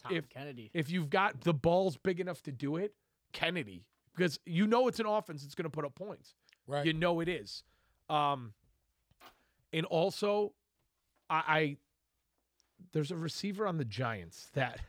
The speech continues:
Speaker 2: <laughs> and I know that's a scary fucking thing. There's a receiver on the Giants that actually had me a little fucking excited this week. And that is David Sills the fifth.
Speaker 3: Yes.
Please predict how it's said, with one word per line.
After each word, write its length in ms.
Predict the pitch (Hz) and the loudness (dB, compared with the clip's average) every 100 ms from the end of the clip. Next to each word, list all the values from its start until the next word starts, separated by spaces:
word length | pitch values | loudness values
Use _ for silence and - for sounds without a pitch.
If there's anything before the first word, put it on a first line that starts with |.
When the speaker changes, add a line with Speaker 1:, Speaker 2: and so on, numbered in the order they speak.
| _ _ - _ | _ _ -20 _
Speaker 2:
<laughs> 500 | _ - - 233 - | _ -18 -12 -10 0
and 140 | 170 | 4
I 120 | 175 | 4
know 240 | 175 185 175 | 6 4 6
that's 260 | 170 165 160 | 4 2 -2
a 60 | |
scary 420 | - - 147 160 | -6 0 2 2
fucking 400 | 143 156 147 127 - | 0 -2 -2 -6 -6
thing. 300 | 139 143 156 _ - | -4 -4 -8 _ -10
There's 140 | 131 | -6
a 40 | 135 | -4
receiver 420 | 117 208 190 208 | -4 -6 -2 0
on 120 | 175 | 0
the 80 | 160 | -2
Giants 480 | 113 123 120 101 - | -2 -2 -2 -6 -10
that 140 | 117 | -8
actually 440 | 120 123 - 139 113 | -4 -4 -2 -6 -4
had 220 | 117 113 | -4 -4
me 180 | 110 107 | -8 -8
a 80 | 113 | -6
little 500 | 107 123 156 151 147 _ _ _ _ _ _ _ _ _ _ _ _ - | -2 0 0 -4 -8 _ _ _ _ _ _ _ _ _ _ _ _ -6
fucking 420 | 165 139 - 131 120 | -4 -4 -4 -8 -8
excited 720 | 113 - - 131 127 107 90 | -14 -12 -4 0 0 -2 -8
this 220 | 101 - | -10 -10
week. 340 | 95 92 - _ _ _ _ _ _ _ _ | -12 -14 -16 _ _ _ _ _ _ _ _
And 220 | 143 139 143 _ | -4 -4 -6 _
that 360 | 143 147 175 - | -4 0 2 2
is 340 | 175 151 117 _ _ _ _ _ _ 131 110 | 0 0 -2 _ _ _ _ _ _ -12 0
David 420 | 190 269 277 214 | 2 2 0 -6
Sills 520 | - - 240 233 185 | -8 0 2 2 -2
the 100 | 156 147 | -6 -6
fifth. 480 | 190 120 - - _ _ _ _ _ _ _ _ _ _ _ _ - _ _ _ _ | -4 -6 -6 -20 _ _ _ _ _ _ _ _ _ _ _ _ -20 _ _ _ _
Speaker 3:
Yes. 340 | 147 151 123 | -4 -2 -2